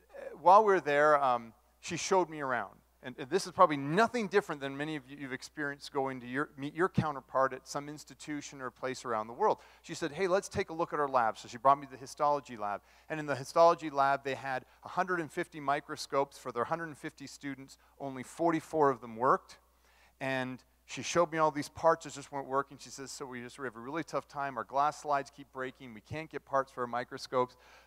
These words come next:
Um, and so I took pictures of everything to say, "Hey, maybe there's something we could do to help you find parts and to get it 'cause it's hard to order things." And yeah, those microscopes were used back in the day when Hippocrates was still doing things. So they're really old, and we, it was hard, we couldn't find anything for them. So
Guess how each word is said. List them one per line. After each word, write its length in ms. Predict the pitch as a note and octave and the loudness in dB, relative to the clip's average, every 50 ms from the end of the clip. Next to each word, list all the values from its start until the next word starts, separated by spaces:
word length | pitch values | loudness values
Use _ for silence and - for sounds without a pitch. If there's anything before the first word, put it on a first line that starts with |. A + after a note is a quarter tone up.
| _ | _
Um, 320 | - - A#2 A#2 A2+ A2 - - - _ - | 0 4 4 4 4 2 -2 -10 -20 _ -14
and 120 | A#2 A2+ | -14 -8
so 100 | - B2 | -2 0
I 80 | A2 A2+ | 0 0
took 320 | - - G#3 G#3 - - | 2 4 2 2 4 2
pictures 340 | - - G#3+ - - F3+ D#3+ | 2 2 2 0 -4 -10 -8
of 80 | E3+ F3 | -6 -4
everything 200 | F3+ F3+ F3+ E3+ | -4 -4 -6 -10
to 60 | D3+ | -8
say, 160 | - D3+ C3+ | -6 -6 -6
"Hey, 180 | A#2 E3+ F3+ D3+ | -4 -6 -6 -6
maybe 320 | C3+ C#3+ F#3 G3 F#3+ G#3 | -4 -4 -6 -4 -4 -4
there's 160 | F3+ E3+ - | -4 -4 -2
something 200 | - A3 G3+ F3+ | -2 -4 -4 -4
we 60 | F3 | -8
could 160 | - - D#3+ - | -12 -12 -14 -12
do 140 | E3 D#3+ | -10 -6
to 80 | C#3+ C3+ | -6 -2
help 160 | A#2+ D#3 - _ D3 | -2 -2 -2 _ -12
you 40 | C#3+ | -18
find 320 | - - D3 C3+ B2+ - | -12 -10 -10 -10 -12 -14
parts 380 | _ - F#3 F3+ F#3 F3+ - D#3 | _ 2 2 2 2 0 -8 -14
and 80 | C#3 | -14
to 60 | C3 | -12
get 180 | B2 C#3+ D#3 D3+ | -10 -10 -10 -10
it 80 | D#3+ - | -10 -12
'cause 140 | C#3+ B2 A2+ | -14 -16 -16
it's 120 | A#2+ - | -14 -8
hard 160 | - D#3 D3+ | -6 -6 -4
to 60 | C#3 C3+ | -4 -6
order 300 | - E3+ F3+ F3+ F3+ F3 | -4 -4 -2 -2 -2 -4
things." 440 | - - F3 F3 E3+ F3 E3+ C#3+ | -4 -8 -12 -12 -12 -12 -14 -12
And 180 | D3 C#3 C3 A#2+ - _ _ _ _ _ _ _ _ _ _ _ _ _ _ _ _ B2+ | -12 -12 -12 -14 -18 _ _ _ _ _ _ _ _ _ _ _ _ _ _ _ _ -16
yeah, 240 | A#2 B2+ - - - - - _ _ A#2+ | -12 -10 -8 -8 -8 -10 -12 _ _ -4
those 180 | B2+ B2+ B2 C3 | -2 -2 -2 -2
microscopes 720 | B2+ B2 A#2+ - B2 A2+ - - C3 B2 A2+ - - - | -4 -6 -6 -6 -10 -14 -12 -8 -8 -8 -8 -8 -14 -16
were 120 | A2+ A2+ | -16 -16
used 360 | G#2+ A2+ A#2+ A#2 A2+ G#2+ - _ _ | -12 -12 -10 -10 -10 -10 -12 _ _
back 260 | B2 A#2+ A2+ A2+ - | -6 -6 -4 -6 -8
in 80 | A#2+ A2 | -12 -14
the 80 | G#2+ G#2 | -16 -12
day 320 | - A#2 A2 A2 A2+ A2 | -8 -6 -6 -4 -4 -6
when 360 | G2+ G2+ G#2+ G#2 G2 F#2+ F#2 - _ _ _ _ _ - | -8 -10 -12 -12 -12 -12 -16 -20 _ _ _ _ _ -12
Hippocrates 680 | - - - C3 A#2+ A2 - A#2+ - - A2 G2+ F2 | -10 -2 0 2 2 2 -2 -6 -8 -6 -8 -8 -8
was 100 | G#2 - | -8 -10
still 180 | - - A#2+ A2+ | -6 -6 -6 -2
doing 340 | - C3 D3 D3 C#3 A#2 - | 0 2 2 2 2 0 -4
things. 260 | C3 G#2+ F#2+ F#2+ - | -6 -8 -8 -8 -4
So 120 | - B2+ | -2 0
they're 160 | A#2 A#2+ A#2+ | 2 2 2
really 380 | A#2+ A#2+ C#3 E3+ F#3 E3+ D#3+ E3+ | 2 6 8 8 8 8 8 6
old, 400 | D#3+ D#3+ D#3 D#3 E3 E3 D3+ C3+ | 8 8 8 10 8 8 6 4
and 260 | C#3+ C3+ C3 B2+ A#2+ | 0 -2 -2 -4 -2
we, 140 | C3 C3+ C#3 | 0 0 2
it 60 | C#3+ | 2
was 180 | C#3+ D3 C#3 - | 2 0 -2 2
hard, 220 | C#3+ D3+ D3 D3+ | 4 4 4 4
we 80 | D3+ - | 2 -4
couldn't 220 | - D#3+ D3+ D3+ | -6 -6 -6 -6
find 280 | - - G3+ A#3 C4 A#3+ | 0 2 2 2 2 2
anything 380 | E3 B2 - - G#2+ G2 G2 - | -2 -6 -6 -8 -10 -12 -12 -8
for 140 | - G#2 F#2+ | -6 -6 -6
them. 140 | F2+ F2 G2 | -6 -8 -12
So 340 | - - F#3 E3 E3 D#3 | -2 4 8 8 8 8